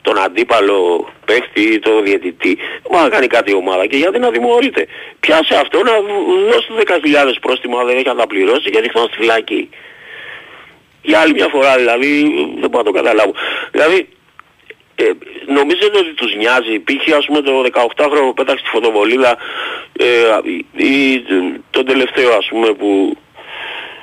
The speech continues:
ε, με τον αστυνομικό. Ίσα ίσα που δεν τον ένιωξε καθόλου για τη διακοπή του αγώνα και μάλιστα διάβασα ότι πιάστηκε γιατί άρχισε να λέει ότι εγώ ήμουν αυτός, πέταξε τη φωτοβολίδα και να καφιέται και τα λοιπά, έτσι.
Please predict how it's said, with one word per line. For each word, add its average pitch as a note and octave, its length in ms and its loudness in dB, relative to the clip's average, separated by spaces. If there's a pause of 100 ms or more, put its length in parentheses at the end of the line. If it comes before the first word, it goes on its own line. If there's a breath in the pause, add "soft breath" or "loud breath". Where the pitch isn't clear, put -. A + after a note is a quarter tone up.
(120)
ε, - 100 -2 (460)
με B2 80 2
τον A2+ 180 0
αστυνομικό. A2 720 0 (300 loud breath)
Ίσα F#3 360 2
ίσα G#3 180 0
που E3 500 2
δεν G#3 100 2
τον F3+ 160 2
ένιωξε E3+ 320 2
καθόλου B2+ 500 2
για A2+ 160 0
τη G#2 80 -8
διακοπή G#2 340 0
του G#2 140 2
αγώνα A2 380 0
και E3+ 100 0
μάλιστα F#3+ 460 2
διάβασα F3 440 2
ότι B2+ 140 -4
πιάστηκε E3+ 440 -2
γιατί G3 320 0 (140)
άρχισε F#3 240 0
να C3+ 160 2
λέει F#3 160 2
ότι F#3 220 2
εγώ E3+ 200 4
ήμουν D#3+ 200 2
αυτός, C#3+ 320 0
πέταξε D3 300 -2
τη A#2+ 80 -4
φωτοβολίδα G#2 600 2
και C3+ 80 -4
να A2+ 120 -2
καφιέται G2+ 440 -2
και B2 100 0
τα G#2 120 0
λοιπά, F#2 320 -4
έτσι. - 220 -12